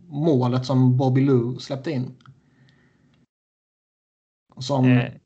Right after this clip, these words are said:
Speaker 1: fick lite spridning när, eh, Tim Peel, eh,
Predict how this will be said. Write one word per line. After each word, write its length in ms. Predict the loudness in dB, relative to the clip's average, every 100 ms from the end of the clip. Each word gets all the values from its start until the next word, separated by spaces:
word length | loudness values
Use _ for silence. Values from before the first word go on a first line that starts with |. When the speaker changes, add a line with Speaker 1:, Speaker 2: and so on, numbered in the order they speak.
| _ _
Speaker 1:
fick 200 | -6 -2
lite 200 | -2 -2
spridning 800 | -4 -4 -2 -2 -4 -4 -4 -4
när, 540 | -2 0 0 -2 -2 -4 -6
eh, 60 | -8
Tim 360 | -8 -4 -2 0
Peel, 520 | -2 -2 -4 -6 -6
eh, 1120 | -6 -8 -8 -8 -8 -8 -6 -6 -6 -8